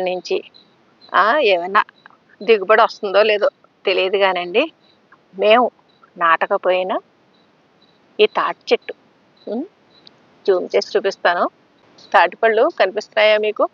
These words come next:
ఆ, ఆ తాటిపళ్ళు మాత్రం చక్కగా మాకు ఇలాగా మంచి సర్ప్రైజ్ గిఫ్ట్ కింద పడుతున్నాయండి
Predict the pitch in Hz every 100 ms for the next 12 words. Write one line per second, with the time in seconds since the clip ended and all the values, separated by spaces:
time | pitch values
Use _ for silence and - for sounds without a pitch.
0 | _ _ _ _ _ _ - 233 359 -
1 | 196 202 - - 220 226 226 220 - 254
2 | 370 285 - 175 - - 180 185 175 _
3 | _ _ _ 185 175 - - 269 359 180
4 | 170 175 - _ _ _ _ _ _ _
5 | _ _ _ _ _ _ _ - 185 196
6 | 220 - 202 175 - _ _ _ _ 190
7 | - 208 220 214 190 - 226 233 214 -
8 | - - 208 - 196 180 170 160